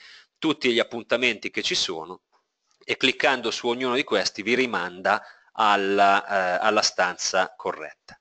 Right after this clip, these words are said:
Quindi domani è un caso particolare perché sarà mercoledì, basta andare sulla Trading Room gratuita, da giovedì Trading Room Premium, ore otto, ore quindici e quindici e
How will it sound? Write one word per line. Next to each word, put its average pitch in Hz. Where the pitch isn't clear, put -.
Quindi 135
domani 139
è 104
un 101
caso 117
particolare 117
perché -
sarà 117
mercoledì, 117
basta 127
andare 113
sulla 104
Trading 107
Room 101
gratuita, 110
da 147
giovedì 127
Trading 139
Room 110
Premium, 87
ore 151
otto, 147
ore 131
quindici 131
e -
quindici 160
e 156